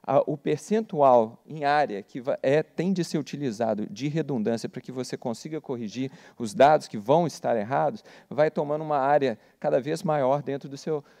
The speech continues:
da sua memória. Então, chega uma hora que não adianta aumentar, porque você vai ter que ter redundância tão grande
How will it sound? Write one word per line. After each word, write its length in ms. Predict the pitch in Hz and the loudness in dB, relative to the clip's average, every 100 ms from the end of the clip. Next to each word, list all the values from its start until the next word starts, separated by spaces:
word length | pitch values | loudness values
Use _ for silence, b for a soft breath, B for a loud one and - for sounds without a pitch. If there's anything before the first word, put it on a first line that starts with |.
| b | b
da 100 | - | -10
sua 160 | 127 147 | -4 -2
memória. 360 | 160 156 113 110 | 0 4 4 2
Então, 180 | - | -2
chega 260 | - - 208 | -4 -2 0
uma 140 | 277 | 6
hora 240 | 143 156 185 | 10 10 8
que 120 | - | 2
não 100 | 185 | 0
adianta 380 | 180 143 156 175 | 0 0 -2 0
aumentar, 420 | 175 156 120 143 | 0 0 0 -4
porque 240 | - 180 | -4 -8
você 220 | 151 156 160 | -8 -2 -2
vai 60 | |
ter 140 | 156 147 | -2 -6
que 60 | |
ter 280 | - 139 135 | -6 -6 -4
redundância 600 | 135 123 127 113 123 127 | -4 -4 -2 0 0 -2
tão 200 | - 147 | -2 -2
grande 440 | 117 160 170 113 | -2 -2 -4 -6